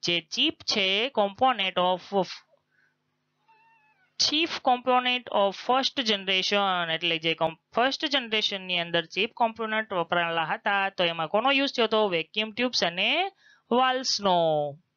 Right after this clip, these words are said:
તો જવાબમાં આવશે બી.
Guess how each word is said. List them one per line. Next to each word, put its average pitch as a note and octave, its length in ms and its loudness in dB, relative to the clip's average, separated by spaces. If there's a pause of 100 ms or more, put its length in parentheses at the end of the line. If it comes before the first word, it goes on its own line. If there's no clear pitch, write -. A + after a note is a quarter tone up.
(1800)
તો F#3 80 2
જવાબમાં G3 420 2
આવશે G#3 440 0 (140)
બી. G3 720 -2